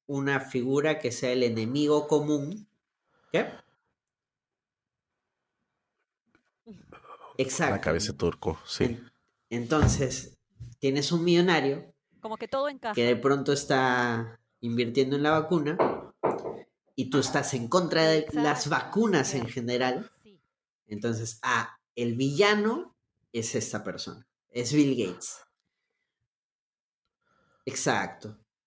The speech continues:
Speaker 1: No es que encaje, sino que tú lo haces encajar. Ahora, sí hay un tema con las antenas cinco G de que sí se ha estado testeando si son seguras y todo,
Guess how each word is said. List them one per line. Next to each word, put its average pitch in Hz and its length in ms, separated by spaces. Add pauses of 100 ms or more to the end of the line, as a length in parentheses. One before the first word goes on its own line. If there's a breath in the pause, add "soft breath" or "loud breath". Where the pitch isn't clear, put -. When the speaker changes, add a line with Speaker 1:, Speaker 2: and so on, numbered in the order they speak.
(100)
Speaker 1:
No 147 160
es 233 100
que - 120
encaje, 254 600
sino 165 300
que 208 80
tú 262 180
lo 240 120
haces 127 280
encajar. 98 540 (4000 loud breath)
Ahora, 143 240
sí 208 180
hay 247 140
un 254 260
tema 214 360
con 185 160
las 123 220
antenas 147 380
cinco 156 260
G 151 200
de 151 120
que 110 120
sí 131 240
se 135 160
ha 127 40
estado 131 360
testeando 123 600
si 117 120
son 107 220
seguras 113 720
y 113 60
todo, 131 400